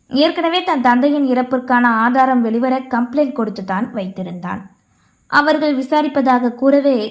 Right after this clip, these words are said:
தன்னால் என்ன முடியுமோ அதனை தானும் விரைவாக தேட வேண்டுமென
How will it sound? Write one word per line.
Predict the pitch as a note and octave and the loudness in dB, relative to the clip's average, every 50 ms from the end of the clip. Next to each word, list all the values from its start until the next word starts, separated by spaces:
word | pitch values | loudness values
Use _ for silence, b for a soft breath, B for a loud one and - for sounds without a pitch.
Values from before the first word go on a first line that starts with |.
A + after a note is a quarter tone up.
| - - | -4 -2
தன்னால் | B3+ A#3+ B3 B3 B3 A#3+ A#3+ B3 A#3 G#3+ | 0 2 2 4 2 2 2 2 2 2
என்ன | A#3+ B3 D4 F#4 G#4+ G#4+ | 2 2 2 0 -2 0
முடியுமோ | D#4 C4+ C4 C#4 C#4 C#4+ C#4+ C4+ C4 B3+ B3 | 2 2 4 4 4 4 2 2 2 2 2
அதனை | A#3 A3 A3 G#3+ A3 A3 A3 - | 2 0 -2 -2 -4 -6 -8 -4
தானும் | - B3 A#3+ B3 C4+ D#4 F4 E4+ D4+ | -2 -2 0 0 0 -2 -2 -2 -2
விரைவாக | B3 A#3 A#3+ A#3+ B3 A#3+ C4 B3+ B3 A#3 A3 G3+ G3+ G#3+ G3+ b b b b b b b b _ _ | -2 0 0 0 2 2 2 2 2 0 -2 -4 -4 -6 -10 b b b b b b b b _ _
தேட | D4 C#4+ C#4+ C#4 C#4 | 4 4 4 4 2
வேண்டுமென | B3+ A3 A3 A3 A3 A3 G3+ G3 F3+ F3+ G3+ A#3 | 0 0 -2 -2 -2 -4 -4 -4 -4 -4 -4 -6